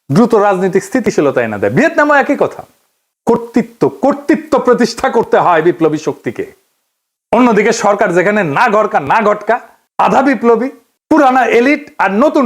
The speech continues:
শক্তির মধ্যে দোদুল্যমান, সেখানে অস্থিরতা লম্বা হয়। তাই হয়েছে প্রফেসর ইউনূসের সরকারে। পুরনো এলিট আর নতুন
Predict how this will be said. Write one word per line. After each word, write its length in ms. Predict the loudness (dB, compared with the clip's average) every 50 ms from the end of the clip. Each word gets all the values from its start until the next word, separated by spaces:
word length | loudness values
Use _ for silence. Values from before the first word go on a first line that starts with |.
| 0 -2
শক্তির 320 | -4 -4 -2 -2 0 2 2 2
মধ্যে 200 | 2 2 0 0 2 0
দোদুল্যমান, 540 | 2 2 2 2 2 2 2 2 2 0 -2 -6 -12 -20 _ _ -4
সেখানে 260 | -2 -2 0 0 0 0 0
অস্থিরতা 380 | -2 0 0 0 0 2 0 0 0
লম্বা 220 | 0 0 0 0 0
হয়। 120 | 0 -2 0 0
তাই 120 | 0 2 2 2
হয়েছে 180 | 2 0 -2 -2 -2
প্রফেসর 260 | -4 -2 0 0 0 0
ইউনূসের 320 | -2 -4 -8 -12 -14 -14 -14
সরকারে। 280 | -14 -14 -12 -16 -16 -16 -20 _ _ _ _ _ _ _ _ _
পুরনো 280 | 0 2 2 2 2 2 2
এলিট 220 | 2 2 0 -2 -4 -12 -20 _ _ -4
আর 80 | -2 -2 -2
নতুন 180 | 0 0 0